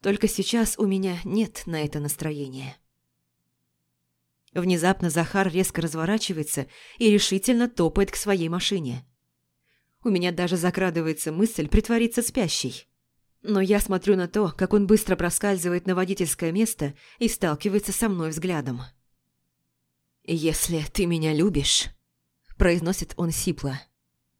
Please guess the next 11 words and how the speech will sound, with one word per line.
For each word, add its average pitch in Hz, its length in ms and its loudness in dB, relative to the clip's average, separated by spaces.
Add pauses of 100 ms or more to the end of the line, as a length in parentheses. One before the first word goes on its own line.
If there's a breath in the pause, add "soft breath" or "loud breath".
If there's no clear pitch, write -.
(260)
«тебе 170 500 2
будет 196 400 4
плевать 202 480 0
на 170 100 0
бэкграунд 165 520 2
наших 170 320 0
предков. 147 560 -4 (580)
А 196 140 2
если 165 300 2
не 170 100 0
плевать, 170 500 0